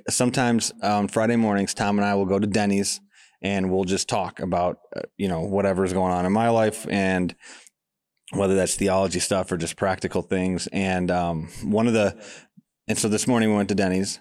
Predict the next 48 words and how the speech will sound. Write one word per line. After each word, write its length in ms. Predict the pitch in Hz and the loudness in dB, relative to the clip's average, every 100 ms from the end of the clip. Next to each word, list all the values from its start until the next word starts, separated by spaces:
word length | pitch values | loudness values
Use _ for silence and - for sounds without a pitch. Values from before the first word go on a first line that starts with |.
| - | -6
and 140 | - | -2
now 140 | 92 90 | 0 0
we 100 | 95 | 0
came 240 | 101 92 | 0 -2
to 100 | 90 | -2
the 80 | 92 | -2
church 360 | - 90 80 - | 0 -2 -2 -4
to 80 | 87 | 0
do 140 | 90 | 0
this 140 | 87 | 0
podcast. 380 | - 113 101 90 | -2 -2 -2 -2
So 80 | - | -2
it's 100 | 110 | 0
just 140 | 135 | 0
an 80 | 135 | 0
extension. 460 | 123 - 131 117 - | 0 0 0 0 0
People, 180 | 131 135 | 2 2
we're 100 | 131 | 2
just 140 | 131 | 2
inviting 380 | 139 120 135 135 | 2 4 4 2
people 280 | 143 117 123 | 0 2 2
into 140 | 117 | 4
the 80 | 110 | 2
conversation 600 | 113 110 101 117 107 104 | 2 0 2 2 2 2
that 60 | |
we've 140 | 101 95 | 2 2
already 180 | 101 98 | 2 2
been 140 | 95 | 0
having. 500 | 110 113 101 90 82 - - - - _ | 0 0 0 -2 -4 -10 -12 -14 -18 _
Um, 260 | 107 104 101 | 0 2 4
and 80 | 117 | 4
over 120 | 120 | 4
the 60 | |
last 220 | 120 123 - | 4 2 0
couple 180 | 117 | 0
of 60 | 110 | 4
years, 260 | 113 117 98 | 4 4 2
you 100 | 113 | 2
and 100 | 110 | 4
I 100 | 104 | 2
have 80 | |
been 100 | 95 92 | 0 0
talking 300 | 104 98 98 | 0 0 0
a 60 | |
lot 180 | 95 92 | 2 0
about, 400 | 87 92 90 - _ - - - _ _ | 0 0 0 -4 _ -20 -20 -20 _ _
about, 460 | - 98 101 95 90 - | -4 0 2 0 -2 -10
uh, 100 | - | -8